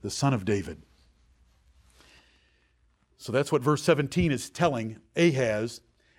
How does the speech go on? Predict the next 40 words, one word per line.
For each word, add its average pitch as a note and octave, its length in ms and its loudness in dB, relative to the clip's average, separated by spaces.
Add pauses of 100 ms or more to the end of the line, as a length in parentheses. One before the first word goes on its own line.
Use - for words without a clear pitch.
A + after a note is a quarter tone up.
It E3+ 120 4
is D#3+ 120 2
gonna D#3 140 0
be C3 120 -2
terrible, E3 400 0
the C3+ 80 0
worst E3+ 320 0
it's - 120 -10
been E3 320 0
in D3+ 120 -4
two G3+ 180 0
hundred E3 180 2
and C3 100 -6
forty-three F3 500 0
years. C3+ 500 -4 (560)
And C3 120 -4
the B2 60 -2
Lord's D3+ 280 2
gonna D3 140 0
bring D#3+ 200 2
it D#3+ 60 4
upon D3+ 320 -2
thee, B2+ 360 0 (640)
because C3+ 280 0
it's - 140 0
gonna D#3 160 0
come E3+ 220 -2
to C#3+ 80 -2
pass E3 360 0
in C#3 120 -2
that D3+ 260 0
day D#3 200 4
when D3 140 0
it's D3+ 140 -8
time E3+ 260 0
for C#3+ 100 -6
this E3 200 0
to - 80 -16
take D#3+ 280 -2
place. F3 360 0